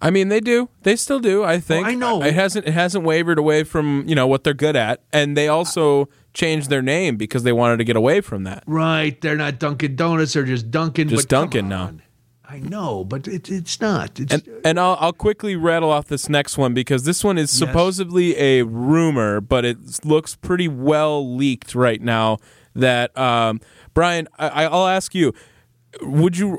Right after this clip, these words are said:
Speaker 1: rank these in your top three right here? Peanut butter, ice cream, and, uh, puppy chow, if you had to rank those three.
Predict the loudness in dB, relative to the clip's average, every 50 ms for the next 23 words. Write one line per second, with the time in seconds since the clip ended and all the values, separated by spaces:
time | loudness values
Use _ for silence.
0 | -4 -4 -2 0 2 2 2 0 -2 -4 -4 -4 -2 -4 -4 -2 0 0 2 2
1 | 2 2 2 0 0 0 0 0 0 -2 -4 -2 0 0 2 2 2 2 2 0
2 | 0 2 2 2 2 0 _ -2 0 2 2 2 2 2 2 2 2 2 2 0
3 | -2 -2 0 0 0 0 -2 -4 -2 0 0 2 2 2 0 0 0 0 0 0
4 | -2 -6 -8 _ _ _ _ _ -20 -4 0 2 4 4 4 4 2 0 -2 -4
5 | -2 -2 -2 -2 -2 -4 -8 -6 -6 -6 -6 -4 -6 -8 -10 -12 -16 -6 -2 0
6 | 0 2 2 2 2 2 0 0 0 0 0 0 0 0 0 0 0 2 2 0
7 | -2